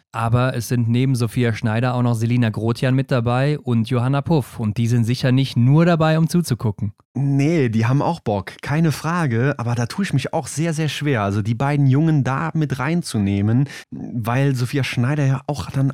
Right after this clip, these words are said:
Speaker 2: eigentlich wieder so, na, ich denke, die hat mehr noch auf der Habenseite, ne, was sie so irgendwie ausmacht. Klar, die beiden jungen Talente sind unglaublich viel wert, aber ja,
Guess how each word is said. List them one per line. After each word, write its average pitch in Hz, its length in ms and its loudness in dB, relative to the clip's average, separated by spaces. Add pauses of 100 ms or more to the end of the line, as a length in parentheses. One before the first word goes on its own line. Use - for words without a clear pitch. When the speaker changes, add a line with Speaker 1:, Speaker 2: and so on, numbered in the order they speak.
Speaker 2:
eigentlich 156 580 -4
wieder 151 260 0
so, 147 380 0 (360)
na, 127 240 -4
ich 135 160 -6
denke, 175 240 -2
die 135 140 0
hat 175 200 -6
mehr 175 320 2
noch 160 160 0
auf 147 140 -4
der 120 160 -2
Habenseite, 101 720 0
ne, 120 160 0
was 131 200 -4
sie 127 80 -6
so 120 280 -2 (200)
irgendwie 131 380 2
ausmacht. 98 800 -2
Klar, 117 320 -2
die 98 240 -6
beiden 101 340 -2
jungen 110 240 0
Talente 107 460 -2
sind 113 420 -2
unglaublich 110 600 -4
viel 101 260 -2
wert, 113 420 -2 (220)
aber 127 440 -6 (360)
ja, 110 240 -6